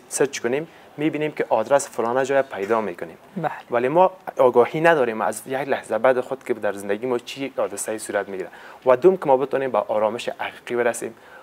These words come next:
Speaker 1: باید نیمه های شب همیشه با خدا نجوا کنیم، چون دلیل منطقی، دلیل اصلی آرامش واقعی نزد خداوند است. چون قلباً که حس آرامش داشته باشی، روحتاً، جسماً به آرامش می‌رسی.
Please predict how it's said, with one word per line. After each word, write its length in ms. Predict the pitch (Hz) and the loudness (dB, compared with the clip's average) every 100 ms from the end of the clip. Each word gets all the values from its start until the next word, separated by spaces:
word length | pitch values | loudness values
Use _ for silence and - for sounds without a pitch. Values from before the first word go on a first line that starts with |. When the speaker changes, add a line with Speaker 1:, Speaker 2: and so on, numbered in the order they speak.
| - | -4
Speaker 1:
باید 180 | 120 120 | 0 0
نیمه 180 | 113 104 | 0 -6
های 320 | 98 131 127 | 0 2 2
شب 280 | 117 - 107 - | 0 -6 -6 -6
همیشه 440 | - 101 104 131 | -8 -8 -4 -2
با 160 | 123 104 | -2 -4
خدا 240 | 101 104 | -4 -4
نجوا 340 | 101 90 95 87 | -4 -6 -6 -8
کنیم، 240 | 90 95 - - - _ | -10 -18 -20 -20 -20 _
چون 320 | - 135 135 110 - - - - | -8 -6 -6 -10 -18 -20 -20 -8
دلیل 360 | 113 117 143 139 - 143 | -6 -2 0 0 0 -6
منطقی، 500 | 123 120 127 - 120 | -6 -6 -8 -4 -4
دلیل 380 | 113 98 123 139 - | -2 -2 -2 -2 -2
اصلی 360 | 117 - 123 | -4 -6 -6
آرامش 500 | - 107 101 123 - | 0 0 0 -2 -4
واقعی 400 | 135 113 - 120 120 - - | 0 0 0 -6 -6 -16 -8
نزد 240 | 113 104 | -6 -6
خداوند 580 | 104 - 98 95 104 104 | -8 -4 0 2 0 -2
است. 180 | 90 - - - | -6 -8 -20 -18
چون 180 | - 170 - | -6 -4 0
قلباً 400 | - 156 143 127 - - - - | 4 4 6 2 0 -14 -20 0
که 80 | 123 | 0
حس 320 | - 143 - | 2 -2 0
آرامش 460 | - 117 113 117 | 2 2 2 0
داشته 300 | 104 98 104 | -2 -2 0
باشی، 320 | 104 104 123 120 - - | -2 -4 -10 -12 -20 -10
روحتاً، 520 | 107 - 127 127 123 | -8 -2 -2 0 -4
جسماً 440 | 107 110 - 123 120 | -4 -10 -8 -4 -2
به 160 | 110 - | -2 0
آرامش 460 | 104 98 110 - | 2 0 -4 -4
می‌رسی. 340 | 123 110 - | -2 -2 -4